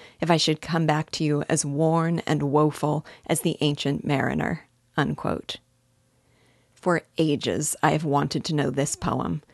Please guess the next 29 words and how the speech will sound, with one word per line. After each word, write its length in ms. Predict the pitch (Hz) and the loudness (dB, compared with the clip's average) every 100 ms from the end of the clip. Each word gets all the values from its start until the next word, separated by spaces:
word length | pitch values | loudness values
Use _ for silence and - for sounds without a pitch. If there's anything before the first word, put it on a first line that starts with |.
| _ _ | _ _
since 260 | - 190 170 | -2 0 2
it's 160 | 175 - | 0 2
one 200 | 175 175 | 2 4
I 80 | |
hear 240 | 170 170 160 | 2 2 2
referred 480 | 156 - 170 165 - | 0 -2 -2 -2 0
to 160 | 170 - | -2 -2
constantly 1040 | - - 180 165 - - 107 85 127 135 - | -10 -6 -2 0 -2 -4 -2 -2 -2 -4 -2
and 140 | 165 | 0
admiringly. 920 | 160 151 147 131 110 123 110 113 160 - _ _ _ - _ _ - | 0 0 0 0 0 0 0 0 -2 -8 _ _ _ -20 _ _ 2
Just 320 | 190 196 - | 4 4 4
recently, 500 | 196 180 - 151 151 | 2 2 0 0 4
I 100 | 156 | 4
watched 320 | 170 180 - | 4 2 0
an 200 | 185 185 | 0 0
interview 500 | - 180 185 156 156 | 2 2 2 2 2
with 180 | 156 160 - | 2 -2 2
English 380 | 185 185 - | 2 2 0
professor 540 | - 175 170 165 160 160 - - - | -4 0 2 0 -2 -4 -8 -20 -8
and 180 | 180 - | -6 2
eloquent 500 | 180 190 196 208 180 | 6 6 4 0 0
literary 560 | 185 175 165 160 156 156 | 4 4 6 4 4 4
enthusiast 760 | 156 - 151 160 147 147 - - | 2 2 0 2 2 2 -4 -2
Mark 280 | 165 156 - - | 2 2 0 0
Edmondson, 720 | 151 - - 165 - - 170 - _ _ | 0 0 -6 -4 -4 -6 -8 -12 _ _
author 360 | - 156 - 151 | 2 4 2 0
of 160 | 147 | 0
Why 220 | 160 151 147 | 4 4 4
Read. 520 | 143 143 139 87 | 0 -2 -2 -4